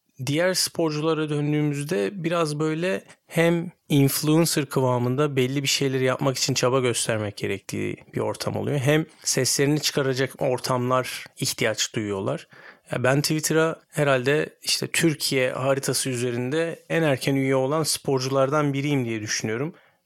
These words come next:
Ve ilk girdiğim günden iki bin ona kadar geçen zaman süresinde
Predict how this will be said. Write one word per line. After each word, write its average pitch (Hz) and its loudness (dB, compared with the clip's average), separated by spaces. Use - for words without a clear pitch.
Ve 139 0
ilk - -6
girdiğim 143 2
günden 143 0
iki - -2
bin 143 2
ona 143 6
kadar 127 0
geçen 135 0
zaman 123 0
süresinde 123 -2